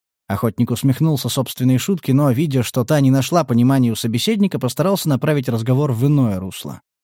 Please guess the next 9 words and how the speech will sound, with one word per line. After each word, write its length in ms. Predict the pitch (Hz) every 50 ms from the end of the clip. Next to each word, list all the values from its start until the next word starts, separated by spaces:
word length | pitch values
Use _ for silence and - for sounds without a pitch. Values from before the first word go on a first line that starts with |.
| _ _ _ _
«А 100 | - -
чего 220 | - - - 95
это 240 | 107 113 110 98 98
ты, 140 | 90 101 101
Станислав, 760 | - - - 87 95 92 107 - - 90 90 90 - - -
Муром 580 | 101 104 110 123 135 131 110 90 82 78 73
так 260 | - - 76 73 - 92
не 160 | 87 82 82
взлюбил? 720 | - 95 90 82 85 85 87 87 87 90 82 78 104 120